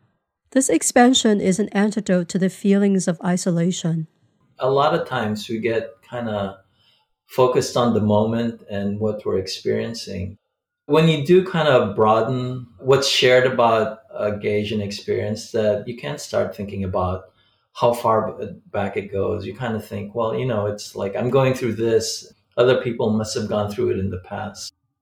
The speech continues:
Speaker 2: There is a sense of a continuum, and, like, the mundane experiences we may have, it's something that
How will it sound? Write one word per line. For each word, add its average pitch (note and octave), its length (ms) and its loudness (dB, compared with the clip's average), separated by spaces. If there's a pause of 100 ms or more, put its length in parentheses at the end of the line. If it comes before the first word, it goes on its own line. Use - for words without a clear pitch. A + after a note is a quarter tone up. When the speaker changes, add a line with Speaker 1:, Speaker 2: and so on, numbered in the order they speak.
(140)
Speaker 2:
There C#3+ 160 6
is D3+ 160 4
a B2+ 80 -4
sense C3 300 -4
of A#2+ 300 -6
a A2+ 100 0
continuum, C#3+ 880 -2 (500)
and, A#2 460 0 (240)
like, A2+ 280 -4
the G#2+ 540 2
mundane B2 480 2
experiences A2 640 -2
we A2 120 -2
may G2+ 160 -2
have, G2+ 520 -4 (140)
it's - 560 -12 (380)
something A#2+ 640 -2
that G#2+ 480 0